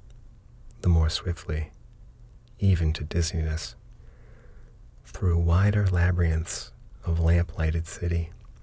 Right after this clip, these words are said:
and at every corner crush a child. And still the figure had no face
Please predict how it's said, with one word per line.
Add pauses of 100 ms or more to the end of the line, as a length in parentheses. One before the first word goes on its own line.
(1040)
and
at
every
corner (800)
crush
a
child. (1700)
And
still (720)
the
figure
had
no
face